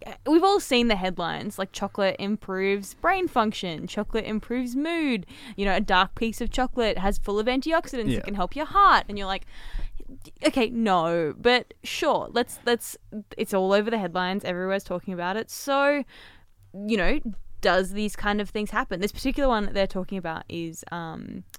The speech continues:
Speaker 1: was published in the peer review journal Appetite and found that memory and abstract thinking improved in those reporting to have more chocolate consumption. Now,
Speaker 2: Ye-
Speaker 1: problematic, problems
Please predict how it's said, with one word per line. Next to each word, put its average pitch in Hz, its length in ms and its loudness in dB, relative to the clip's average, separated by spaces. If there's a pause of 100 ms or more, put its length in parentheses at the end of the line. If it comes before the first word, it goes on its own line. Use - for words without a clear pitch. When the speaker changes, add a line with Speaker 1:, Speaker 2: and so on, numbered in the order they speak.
(340)
Speaker 1:
was 202 100 -2
published 220 580 2
in 202 200 -4
the 190 60 -4
peer 190 320 -4
review 185 300 -4
journal 170 480 -6
Appetite - 560 -4
and 190 160 -6
found 185 320 -4
that 185 140 -12
memory 254 560 2
and 233 160 -8
abstract 220 460 -4
thinking 190 540 -6
improved 262 720 -4
in 214 160 -2
those 196 260 -4
reporting 214 600 0 (140)
to 208 120 -6
have 180 300 -2
more 208 420 0 (100)
chocolate - 540 -6
consumption. - 640 -10 (1200)
Now, 180 360 0
Speaker 2:
Ye- - 160 -12
Speaker 1:
problematic, 226 600 2
problems 247 640 4